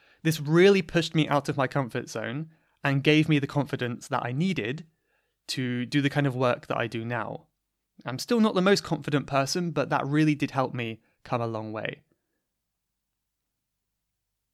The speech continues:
You know, I hated that job at first, but I eventually, it, it grew on me. So if it grows on you, that means you kind of like it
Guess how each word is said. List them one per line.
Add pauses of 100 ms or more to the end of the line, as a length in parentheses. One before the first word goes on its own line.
(380)
You
know,
I
hated
that
job
at
first,
but
I
eventually,
it,
it
grew
on
me. (380)
So
if
it
grows
on
you,
that
means
you
kind
of
like
it